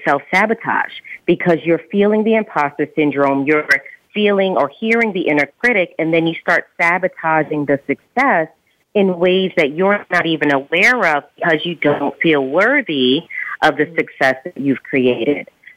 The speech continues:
So I would, I would definitely say those are the three most prominent I see and have to work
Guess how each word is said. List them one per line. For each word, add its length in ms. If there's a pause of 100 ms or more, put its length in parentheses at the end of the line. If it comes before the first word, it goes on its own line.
(220)
So 80
I 160
would, 240
I 140
would 180
definitely 500
say 120
those 260
are 60
the 120 (100)
three 140
most 260
prominent 440
I 100 (140)
see 340
and 140
have 220
to 100
work 300